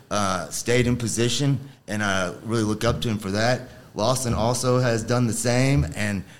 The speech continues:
I also look up to Lawson because he's so young and has grasped this stuff, which is hard for everyone to do. Um, today we're gonna, we're gonna talk about willingness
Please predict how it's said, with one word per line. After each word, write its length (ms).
I 80
also 260
look 160
up 120
to 80
Lawson 340
because 300
he's 140
so 300
young 640
and 160
has 380
grasped 400
this 120
stuff, 400
which 200
is 80
hard 280
for 140
everyone 320
to 60
do. 360
Um, 320
today 240
we're 120
gonna, 200
we're 140
gonna 140
talk 320
about 340
willingness 560